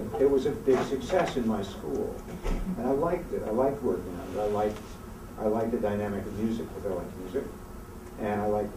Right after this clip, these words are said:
writing words because I liked writing words, and I liked singing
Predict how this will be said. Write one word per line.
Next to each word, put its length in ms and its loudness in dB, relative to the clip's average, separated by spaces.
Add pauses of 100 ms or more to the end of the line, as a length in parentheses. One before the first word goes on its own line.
(160)
writing 420 0
words 460 6
because 180 -6
I 40 -4
liked 200 -6
writing 240 -4
words, 460 0 (120)
and 100 -4
I 60 0
liked 380 -2
singing 260 -6